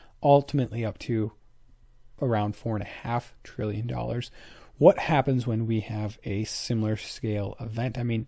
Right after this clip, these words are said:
you can expect them to increase it by another, you know, three and a half, uh, you know, four, five, six, seven, eight trillion dollars. And again, what does that mean for the U S dollar? And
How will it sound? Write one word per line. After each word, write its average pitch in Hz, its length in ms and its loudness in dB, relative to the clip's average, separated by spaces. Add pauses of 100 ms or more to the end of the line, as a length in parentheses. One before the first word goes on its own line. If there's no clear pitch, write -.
(120)
you 139 140 2
can 151 140 2
expect - 300 2
them 123 120 2
to 117 100 -2
increase 110 360 -2
it 127 80 -10
by 113 140 -2
another, 110 440 0 (380)
you 123 80 -2
know, 107 100 2
three 117 280 -2
and 113 100 2
a - 20 -2
half, 104 520 -4 (600)
uh, 113 220 -8 (300)
you 160 100 -10
know, 113 220 -10 (540)
four, 117 400 4
five, 107 420 -2
six, - 320 -4
seven, 107 380 -2
eight 110 220 -2
trillion 110 460 -4
dollars. 117 440 -4 (420)
And 143 120 4
again, 135 320 6 (240)
what 151 260 8
does 147 120 6
that 143 120 4
mean 131 160 2
for 127 140 -6
the 120 80 0
U 117 100 0
S 110 180 -4
dollar? 165 480 4 (1160)
And 113 320 0